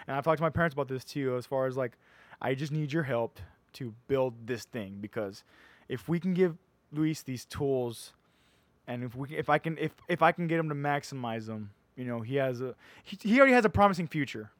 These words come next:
That I, I already foresee that now, taking to that next level of giving him that full potential of, like, okay, you are actually physically ready to then even be considered to play college football. You know, that, that, that's,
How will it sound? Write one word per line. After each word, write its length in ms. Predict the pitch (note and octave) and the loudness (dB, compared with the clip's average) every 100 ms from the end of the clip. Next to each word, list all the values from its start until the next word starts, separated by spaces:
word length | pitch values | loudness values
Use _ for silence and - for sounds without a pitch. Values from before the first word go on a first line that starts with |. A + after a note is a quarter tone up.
| - | 0
That 160 | D#3 - | 2 6
I, 160 | F3 E3+ | 4 6
I 140 | E3+ | 6
already 160 | F#3+ F#3 | 8 6
foresee 400 | - D3+ - E3 | 0 -2 0 2
that 240 | D3 C#3 | 4 4
now, 320 | D3 D3 C#3+ - _ - | 4 4 2 -2 _ -8
taking 240 | C#3 C3+ | -4 -4
to 80 | B2 | -2
that 140 | A#2+ A#2 | -2 -2
next 220 | A#2 - | -4 -2
level 300 | B2+ A#2+ A#2+ | -2 0 -2
of 120 | A2 - - - - B2 A#2+ | -4 -12 -20 -20 -16 -14 2
giving 380 | E3+ F3+ F#3 | 6 6 6
him 200 | E3 C3+ | 2 2
that 200 | C3+ B2+ - | 2 2 0
full 260 | - F3 E3 | -2 2 4
potential 540 | D#3 C#3+ D#3+ D3 C#3+ | 2 2 0 2 2
of, 60 | C3 | 4
like, 120 | C3+ | 2
okay, 220 | C#3+ D3+ | 2 0
you 220 | C3+ D#3+ | 0 4
are 60 | F#3 | 4
actually 260 | E3 - D3 | 4 2 -2
physically 380 | - D3+ D#3+ D3+ | -2 -2 -2 -4
ready 500 | C3 C#3 C#3 A#2 A2 - - - - | 2 4 4 2 -6 -12 -20 -20 -4
to 160 | D#3 | 0
then 340 | C#3+ D3+ C#3+ C3+ _ _ _ _ - | 2 2 0 -4 _ _ _ _ 2
even 280 | G3 G3 | 4 4
be 120 | F3 F3+ | 4 2
considered 600 | E3 - E3 D3 B2 - | 0 2 4 4 4 -4
to 140 | C3+ | -8
play 200 | - C#3 | -4 -4
college 260 | - G#2+ - | -2 -6 -6
football. 340 | - - - _ | -14 -14 -16 _
You 80 | B2 | -10
know, 100 | A#2 | -4
that, 100 | B2 | 0
that, 220 | C3+ C3+ | 0 0
that's, 300 | C3+ B2+ - | -2 -4 -6